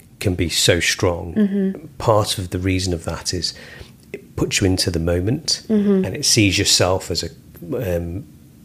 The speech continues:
Speaker 1: differently to just living on autopilot. So you start
Speaker 2: Mm-hmm.
Speaker 1: reviewing things, you start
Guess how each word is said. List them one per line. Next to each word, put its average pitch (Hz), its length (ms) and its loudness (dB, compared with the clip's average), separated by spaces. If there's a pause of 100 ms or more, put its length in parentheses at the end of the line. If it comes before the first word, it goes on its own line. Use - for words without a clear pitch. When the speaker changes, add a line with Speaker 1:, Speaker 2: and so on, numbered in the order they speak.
(1000)
Speaker 1:
differently 104 440 0
to 87 220 0
just - 380 0
living 90 280 2
on 80 100 0
autopilot. 87 680 0
So - 120 0
you 214 40 4
start 98 200 4
Speaker 2:
Mm-hmm. 190 100 0
Speaker 1:
reviewing 90 380 0
things, 85 480 -6 (340)
you - 80 -4
start - 300 -2